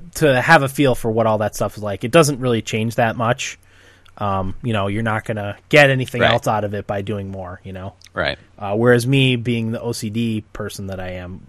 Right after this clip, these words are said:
Speaker 1: in games, I should say in games, I like to do all the side stuff. Um, I got, I had a blast doing all that.
Speaker 2: I do feel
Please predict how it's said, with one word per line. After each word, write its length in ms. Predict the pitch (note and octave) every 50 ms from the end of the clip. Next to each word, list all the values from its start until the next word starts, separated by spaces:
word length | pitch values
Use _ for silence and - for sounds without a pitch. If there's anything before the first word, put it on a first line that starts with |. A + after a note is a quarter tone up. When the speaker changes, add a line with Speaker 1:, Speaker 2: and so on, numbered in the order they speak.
| - -
Speaker 1:
in 220 | C#3+ C#3+ C#3 C#3
games, 500 | C3 C3 A#2 G#2+ G2+ G#2 - - - - - - - - - _ _ - - -
I 40 | -
should 200 | - F#2 E2+ -
say 200 | G#2 G2 F#2+ G2+
in 140 | A2+ C3
games, 380 | C3+ C3+ A2 G2+ G2+ G#2 - -
I 100 | G2 A2
like 200 | G#2+ G#2+ G#2 -
to 80 | - G#2
do 160 | G#2 A2 G2+
all 120 | G2+ G#2 G#2+
the 80 | A2+ A2
side 300 | - A2 G#2 G#2 G2+ -
stuff. 400 | - - G#2 G#2 - - - - _ _ - - - - _ _ _ -
Um, 340 | - F#2 F2+ F2 F2 F#2+ - - -
I 140 | - A2 G#2
got, 180 | G2+ G2+ - G2+
I 260 | G#2+ G#2+ G#2 G#2+ G2+ G2 - - G#2
had 140 | G2+ F#2+ F#2+
a 40 |
blast 360 | F2+ G2 F#2+ F#2+ G2 G2+ - -
doing 160 | F#2+ F2+ F2
all 140 | F2+ F2+ F2+
that. 260 | F2+ F#2 F#2 F2 - - _ _ _ _ _ _ _ - - - - -
Speaker 2:
I 80 | - D3
do 140 | E3 B3+ C4
feel 300 | - - B3 A#3 F#3 C3